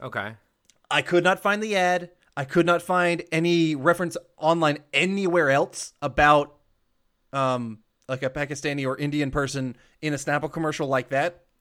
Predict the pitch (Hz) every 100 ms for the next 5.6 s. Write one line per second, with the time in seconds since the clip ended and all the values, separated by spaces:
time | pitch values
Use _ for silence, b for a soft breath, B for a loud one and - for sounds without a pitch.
0 | _ _ _ _ _ _ _ 180 151 147
1 | - 160 - 131 - 143 220 202 _ _
2 | 123 87 - 135 151 139 131 139 151 175
3 | 170 170 190 - _ _ _ _ _ _
4 | 156 247 277 208 175 151 143 151 165 156
5 | - 139 139 147 147